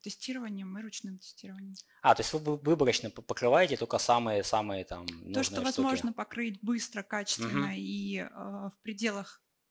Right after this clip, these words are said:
Speaker 1: разумного количества времени, мы делаем это.
Speaker 2: Мгм. Ну, понятно. Ну.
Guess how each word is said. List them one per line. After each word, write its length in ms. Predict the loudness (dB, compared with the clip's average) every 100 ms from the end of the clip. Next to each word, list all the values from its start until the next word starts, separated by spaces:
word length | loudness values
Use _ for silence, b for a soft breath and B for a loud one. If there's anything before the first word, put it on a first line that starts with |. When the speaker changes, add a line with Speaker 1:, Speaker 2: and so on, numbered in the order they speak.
| _ _
Speaker 1:
разумного 480 | -6 -4 -2 -2 -4
количества 400 | -8 -8 -8 -8
времени, 320 | -6 -2 0 0
мы 140 | -2
делаем 400 | -6 -8 -8 -10
это. 80 | -10
Speaker 2:
Мгм. 340 | -8 -4 -6 -8 _ _ _ -10
Ну, 120 | -2
понятно. 360 | 2 2 2 0
Ну. 300 | 0 -2